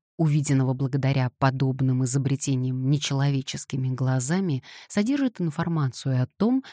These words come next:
что может происходить в любой оптической системе. Каждая линза, прозрачное стекло или зеркало, входящие в их состав, приводят к каким-либо искажениям изображения.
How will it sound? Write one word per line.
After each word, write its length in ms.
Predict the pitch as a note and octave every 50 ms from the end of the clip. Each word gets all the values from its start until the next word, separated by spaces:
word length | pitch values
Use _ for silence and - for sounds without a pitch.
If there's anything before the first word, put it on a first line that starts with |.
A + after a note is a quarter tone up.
| - - -
что 240 | - - - E3+ D#3+
может 420 | D#3+ F3 G#3 G#3 F3 D#3 C#3+ _
происходить 720 | - D3 C#3+ C3+ B2 - - - C#3 C3+ C#3 G3 G#3 -
в 100 | C#3 B2
любой 400 | C3 C3 B2+ B2 C#3+ F3 G#3 A3
оптической 600 | G3+ - - - C#3 C3 - - - - - C#3 C3
системе. 720 | - - - D3+ D3 - - - C3 A2 G2 G2 - - _ _ _ _ _ _ - - - - _ _
Каждая 500 | - - D#3 C#3 B2+ A2+ B2 B2+ A#2+ A#2+
линза, 640 | A#2+ B2 C3 C3 C3 C3 C3+ B2 B2+ C#3+ D3 D3+ - -
прозрачное 760 | - D3 D#3 D3 F3+ G#3 G#3+ - - - - C3+ C3+ C3 C3
стекло 600 | B2 - - - - D3 - - C3 C3 C#3+ F3+ F#3+
или 200 | D#3 C3 B2 B2
зеркало, 600 | A#2+ A#2 B2 C3+ B2+ B2+ - - - D3+ E3 E3+ - - - - -
входящие 680 | - - - D#3 C#3+ C#3 C3+ B2+ A#2+ - - C#3 C3 B2
в 100 | B2 C3
их 80 | A#2+
состав, 560 | - - C#3 C3 - - - - A3 A3+ - - - - - - - -
приводят 500 | D#3+ D#3+ C#3+ D3 F#3+ A#3 A3+ C4 B3+ -
к 60 | -
каким-либо 720 | - D3 C#3+ - - C3+ C3 B2+ B2+ C3+ D3+ D#3 C#3 C3
искажениям 920 | B2 B2+ - - - C3+ B2+ A#2+ B2 C3+ C3+ C3+ C#3 C#3+ C#3+ C#3+ C#3 - D3+
изображения. 840 | C#3+ C#3 D3 C#3 C#3 D3+ D#3+ D#3 D3+ C#3+ B2 C3+ - - - -